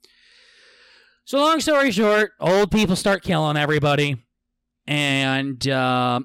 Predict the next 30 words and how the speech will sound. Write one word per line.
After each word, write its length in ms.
at 180
the 200
end 100
of 80
the 100
movie, 300
it's 140
just 240
Mia 180
Goth's 320
character 480
and 80
the 80
old 180
woman 300
facing 380
each 180
other. 400
Mia 180
Goth's 280
holding 180
the 80
gun 180
at 120
the 100
old 160
woman, 300
and 100
she 140
says, 340